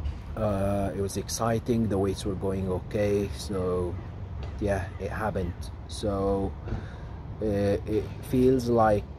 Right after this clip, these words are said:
it feels like, uh, it feels like a tear, like the bar was going and then all of a sudden,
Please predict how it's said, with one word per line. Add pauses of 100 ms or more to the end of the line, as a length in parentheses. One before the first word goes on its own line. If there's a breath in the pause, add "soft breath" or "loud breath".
(140)
it
feels
like,
uh, (480)
it (140)
feels
like
a
tear,
like (840 loud breath)
the
bar
was (120)
going
and
then
all
of
a
sudden,